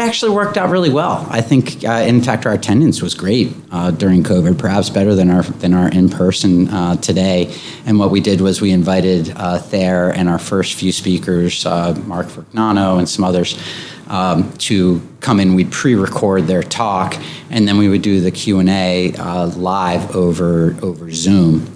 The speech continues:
And, uh, you know, it wasn't what we first anticipated. A little of the networking part was missing. Um, but it allowed us at least to get started.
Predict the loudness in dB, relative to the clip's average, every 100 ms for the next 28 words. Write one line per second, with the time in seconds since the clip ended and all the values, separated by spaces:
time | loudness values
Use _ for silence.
0 | -20 -20 -20 -20 -10 -2 0 2 0 0
1 | -2 -4 -10 -20 _ _ -6 -2 0 0
2 | 2 2 0 0 2 0 -2 -2 -2 0
3 | 0 0 0 -4 -2 -2 0 0 2 2
4 | 2 2 2 -2 2 0 2 0 0 0
5 | 0 0 2 0 -2 -14 -20 -20 _ -6
6 | -2 2 2 2 0 2 0 0 -2 -2
7 | -2 -2 -2 -2 -2 -4 -4 -2 0 0